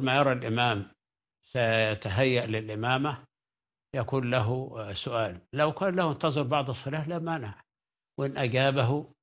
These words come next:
فبها ونعمت. فمحل الشاهد طريق التفقه في الدين متاح. يعني، أذكر، أذكر سنة ألف وتسعمية سبعة وخمسين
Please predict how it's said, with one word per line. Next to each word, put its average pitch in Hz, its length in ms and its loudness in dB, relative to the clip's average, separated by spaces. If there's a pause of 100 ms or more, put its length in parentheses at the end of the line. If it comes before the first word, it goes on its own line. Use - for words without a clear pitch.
(140)
فبها 135 320 2
ونعمت. 147 520 -2 (420)
فمحل 165 400 0
الشاهد 139 400 0
طريق 170 460 6
التفقه 135 600 0
في 104 180 -8
الدين 131 280 -6
متاح. 113 540 -6 (720)
يعني، 120 180 0
أذكر، 160 540 0 (280)
أذكر 147 440 0
سنة 123 320 -6 (300)
ألف 139 240 0
وتسعمية 127 520 -4
سبعة 131 280 0
وخمسين 151 640 -8